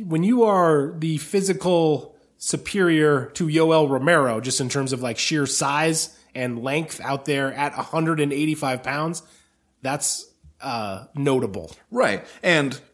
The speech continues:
Speaker 2: thirteen and oh.
Speaker 1: Yep.
Speaker 2: He's beaten, you know, he started out, he beat guys like Gareth McCallum, beat, uh, Olawale Bang Boche, the Bang Bus,
Speaker 1: Mm-hmm.
Speaker 2: uh, beat Johnny Hendricks, beat Uriah Hall, but now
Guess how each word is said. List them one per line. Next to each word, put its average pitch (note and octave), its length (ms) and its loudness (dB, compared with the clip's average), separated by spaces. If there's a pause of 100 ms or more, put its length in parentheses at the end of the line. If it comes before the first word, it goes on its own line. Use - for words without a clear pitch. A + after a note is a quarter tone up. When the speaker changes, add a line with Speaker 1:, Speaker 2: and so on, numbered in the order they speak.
(100)
Speaker 2:
thirteen F#3 520 -2
and C3 120 -4
oh. A#2 240 0 (360)
Speaker 1:
Yep. C#3+ 300 -8
Speaker 2:
He's C3+ 220 0
beaten, D3 420 -4
you F#3+ 80 -2
know, C3+ 120 2
he B2+ 60 -2
started D3+ 300 0
out, D3 260 0
he D3 140 -4
beat C#3 220 -8
guys C#3 160 -2
like B2+ 160 -6
Gareth C3 260 0
McCallum, C3 460 -2
beat, B2+ 240 -2
uh, A2 200 -4
Olawale C3 540 0
Bang B2 260 -4
Boche, B2+ 380 0
the A#2+ 80 -2
Bang A#2 300 0
Bus, C3+ 320 2
Speaker 1:
Mm-hmm. C3 500 -12
Speaker 2:
uh, A2+ 360 -2
beat B2+ 220 -6
Johnny C3 280 -2
Hendricks, C3 360 -4
beat C3 200 -4
Uriah A#2+ 340 2
Hall, A#2+ 300 2
but A2 120 -4
now F3 480 -2